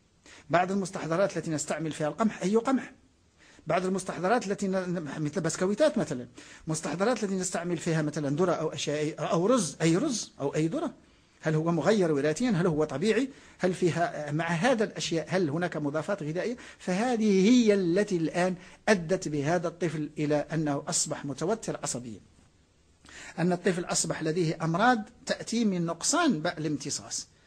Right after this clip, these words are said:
هي موجودة في الطبيعة ولكن لا، لا تمتص في الجهاز الهضمي عند الطفل. ولذلك نلاحظ على أن عندنا الأنيميا الآن في المدن ليس في البوادي،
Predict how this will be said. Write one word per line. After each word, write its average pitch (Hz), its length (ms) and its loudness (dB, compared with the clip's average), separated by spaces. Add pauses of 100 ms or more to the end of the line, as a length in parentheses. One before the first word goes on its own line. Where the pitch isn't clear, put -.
(260)
هي 180 140 4
موجودة 220 360 6
في - 80 -2
الطبيعة 139 460 -2 (280)
ولكن 202 480 4 (260)
لا، 202 280 0
لا 254 160 6
تمتص 160 640 0
في 160 280 -2
الجهاز 151 360 -4
الهضمي 143 320 -2
عند 131 160 -2
الطفل. - 320 -8 (320)
ولذلك 208 520 6
نلاحظ 190 420 2
على 165 160 0
أن 160 200 -2
عندنا 226 280 2
الأنيميا 208 440 2
الآن 165 220 0
في 147 120 -2
المدن 214 360 6
ليس 202 220 2
في 202 80 -2
البوادي، 180 400 2